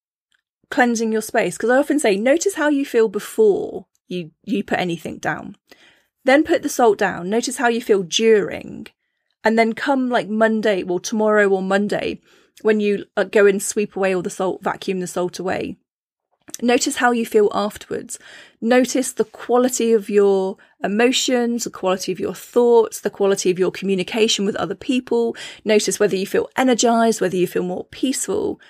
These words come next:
Pay attention to all of those little things, because that will give you the information to let you know what's working really, really well for you and maybe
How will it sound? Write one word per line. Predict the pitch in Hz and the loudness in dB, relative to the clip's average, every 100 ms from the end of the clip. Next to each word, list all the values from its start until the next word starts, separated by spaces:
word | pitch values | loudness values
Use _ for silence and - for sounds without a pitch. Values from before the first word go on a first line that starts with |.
| _ - | _ -6
Pay | 285 277 294 | 2 2 2
attention | - 277 233 214 202 | -2 -4 -4 -4 -4
to | - - | -4 2
all | 220 233 | 6 6
of | 226 | 6
those | 214 196 | 2 2
little | 202 196 185 | 0 -2 -4
things, | - 190 180 - - - _ | -2 -4 -4 -10 -14 -16 _
because | 196 226 196 | 0 2 4
that | 233 240 | 2 2
will | 233 | -2
give | 185 214 220 | 2 0 2
you | 185 | -4
the | 175 190 | -2 -2
information | 185 170 190 190 196 - - - | -2 -4 -2 -2 -2 -4 -6 -8
to | - | 0
let | 202 - | 0 0
you | - 190 | -2 -2
know | 196 175 | -2 -2
what's | 170 196 - | 0 -2 0
working | 202 190 - 190 | 0 0 0 -4
really, | 180 180 175 | -2 0 0
really | 175 | 0
well | 175 185 | 2 0
for | 185 - | 0 -6
you | 196 - - - - - | -6 -6 -8 -14 -20 -4
and | 202 214 | 0 4
maybe | 202 214 202 196 | 4 4 0 -2